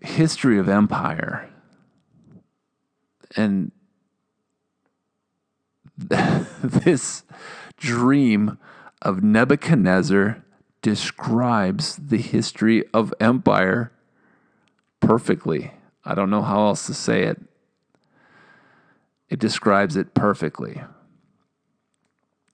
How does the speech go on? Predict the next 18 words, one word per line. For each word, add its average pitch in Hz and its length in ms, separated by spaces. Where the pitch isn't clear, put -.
We 120 180
all 151 160
know 135 300
there's 123 480
no 143 140
controversy 104 840
in 95 400
the 92 100
head 113 160
of 110 120
gold, 82 300
right? 85 280
The 80 100
head 110 120
of 113 80
gold 113 380
is, 104 400
is, - 460